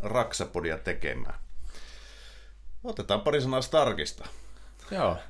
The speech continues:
Speaker 2: ja pakko sanoa tähän, kun Starkkikin antoi meille vielä ihan vapaat kädet, että
Speaker 1: Ky-,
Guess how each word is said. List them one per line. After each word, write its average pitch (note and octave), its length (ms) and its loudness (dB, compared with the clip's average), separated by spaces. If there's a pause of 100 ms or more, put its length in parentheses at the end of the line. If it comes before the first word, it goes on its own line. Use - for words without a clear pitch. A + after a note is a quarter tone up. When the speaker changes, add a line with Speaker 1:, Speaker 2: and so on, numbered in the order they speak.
(120)
Speaker 2:
ja C3+ 320 2 (800)
pakko C#3 260 2
sanoa C3 180 0
tähän, C3+ 280 2
kun B2+ 100 -2
Starkkikin C3 520 0
antoi C3 180 0
meille C3+ 260 -2
vielä C#3+ 340 0
ihan C#3+ 180 -2
vapaat D3 340 0
kädet, G2+ 340 4
että D#2+ 360 2
Speaker 1:
Ky-, D#3 140 6